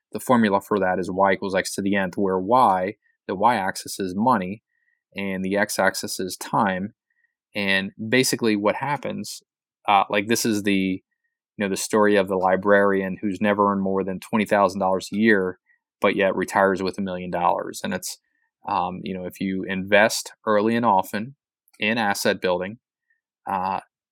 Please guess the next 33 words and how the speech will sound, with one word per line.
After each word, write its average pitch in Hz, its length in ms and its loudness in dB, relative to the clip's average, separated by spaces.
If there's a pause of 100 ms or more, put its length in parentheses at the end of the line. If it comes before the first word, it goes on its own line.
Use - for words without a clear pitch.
(120)
over 107 220 4
time, 147 340 -4
you 104 100 0
get 107 160 4
to - 120 -8
the 101 100 0
point 120 420 -4 (500)
where 95 380 2
way 120 420 2
out 113 280 6 (380)
on 101 300 -4
the 95 160 -6
x-axis, 107 800 -4
way 107 200 2
out 104 180 4
in 98 120 -6
time, 113 420 -2
twenty, 101 360 -6
thirty, 98 400 -4
forty 101 300 -2
years 98 300 0
in, 117 320 -2 (520)
um, 92 600 -2
your, 98 460 0 (100)
your 101 340 0 (760)
asset 120 400 2
money 101 280 -2
is 98 200 -2
earning 107 300 -2
so - 260 2
much 101 340 -2
cash 113 260 0
flow 139 340 -2